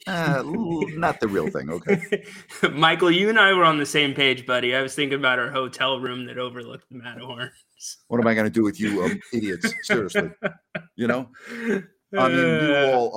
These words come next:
Speaker 1: are, you know,
Speaker 2: <laughs>
Speaker 1: uh, Lucerne is great. Lake Lucerne, spectacular. Go out on a boat. The village is beautiful. They have that bridge that goes across the water, the walking bridge, which is great photo opportunity. Lake Lucerne, spectacular.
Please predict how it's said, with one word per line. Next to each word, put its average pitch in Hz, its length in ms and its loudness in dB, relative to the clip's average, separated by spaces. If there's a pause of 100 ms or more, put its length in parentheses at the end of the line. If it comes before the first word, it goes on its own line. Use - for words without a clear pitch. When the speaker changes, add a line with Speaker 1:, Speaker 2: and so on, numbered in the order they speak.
Speaker 1:
are, 104 320 -2
you 110 60 -8
know, 98 220 -4 (100)
Speaker 2:
<laughs> 190 180 -6
Speaker 1:
uh, 113 200 0
Lucerne 117 500 -4
is 117 100 -6
great. 127 320 -2
Lake 113 220 -6
Lucerne, 123 580 -6
spectacular. 120 760 -4
Go 113 240 -2
out 120 140 -2
on 120 100 -6
a 107 60 -6
boat. 113 400 0 (680)
The 90 240 -10 (720)
village 143 380 0
is 95 180 -10 (120)
beautiful. 120 420 -2
They 90 100 -4
have 104 160 -8
that 92 220 -6 (120)
bridge 113 360 -2
that 98 80 -10
goes 104 240 -8
across 104 280 -8
the 95 100 -14
water, 95 260 -4
the 87 80 -4
walking 92 360 -6
bridge, 92 360 -6
which 85 180 -10
is 78 240 -10 (640)
great 113 280 0
photo 110 280 0
opportunity. 98 760 -6 (100)
Lake 127 300 0
Lucerne, 117 680 -2 (100)
spectacular. 117 880 -2